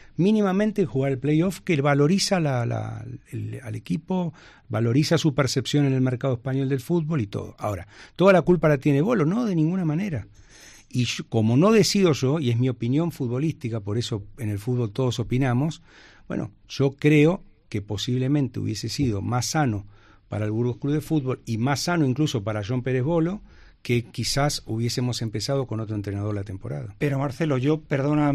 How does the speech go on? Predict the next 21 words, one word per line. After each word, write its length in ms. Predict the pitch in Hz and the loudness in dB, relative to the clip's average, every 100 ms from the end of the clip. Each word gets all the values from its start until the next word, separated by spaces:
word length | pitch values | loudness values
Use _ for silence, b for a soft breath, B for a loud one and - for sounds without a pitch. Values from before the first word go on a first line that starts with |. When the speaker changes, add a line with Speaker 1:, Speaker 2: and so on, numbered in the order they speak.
| 151 | 0
Speaker 2:
eh, 500 | 147 131 127 123 123 | -2 0 0 0 -2
Raúl, 420 | 120 127 143 180 - | -2 -2 -2 -4 -4
eh, 420 | 131 123 123 123 | -4 -2 -2 -4
en 180 | 135 123 | -4 -4
mis 160 | 120 - | -4 -2
podcasts, 420 | 175 - 170 165 | -4 0 -2 0
vamos, 220 | 143 127 | 0 0
en 60 | 123 | 0
los 140 | 123 | 0
podcasts 380 | 175 156 165 131 | -2 0 0 0
de 460 | 135 131 127 131 156 | 2 2 2 0 -2
nuestros 440 | 160 - 156 131 | -4 -2 -4 -2
aquí 200 | 127 160 | -4 -4
de 100 | 151 | -2
la 140 | 143 | -2
cope, 380 | 143 151 151 170 B B B | -2 -4 -2 -2 B B B
yo 140 | - 147 | -4 0
evidentemente, 720 | 143 139 131 139 139 165 170 | 0 0 -2 -4 -2 -2 -4
eh, 720 | 131 123 117 113 113 113 107 110 | -4 -2 -2 -4 -6 -8 -10 -4
lo 120 | 143 | -2
argumento. 480 | 139 127 151 - | 0 0 0 -2